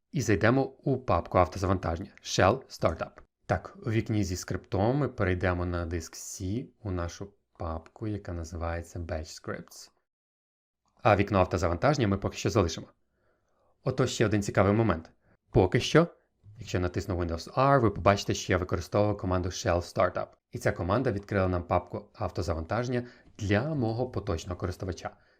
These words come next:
тобто Віртуака. Це значить, що цей батч файл або ж скрипт буде виконуватись і запускатись лише для поточного користувача, тобто для мене.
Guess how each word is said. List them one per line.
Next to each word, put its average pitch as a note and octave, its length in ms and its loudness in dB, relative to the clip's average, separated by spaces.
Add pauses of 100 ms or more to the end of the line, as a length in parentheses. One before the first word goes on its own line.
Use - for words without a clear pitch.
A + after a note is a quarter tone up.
(240)
тобто - 320 -6 (140)
Віртуака. G2 500 -2 (460)
Це D3 140 0
значить, B2 360 0
що - 280 -2
цей E2+ 340 0
батч E2 400 0
файл F#2+ 360 2
або F#2+ 160 0
ж - 80 -8
скрипт A#2 360 -2
буде G#2 200 2
виконуватись G2+ 640 -2
і A#2 60 -4
запускатись G#2+ 680 -2 (280)
лише A#2 440 2
для G2 220 4
поточного F#2+ 480 -2
користувача, F#2+ 480 -2 (120)
тобто - 220 -4
для G2 120 4
мене. F2 240 0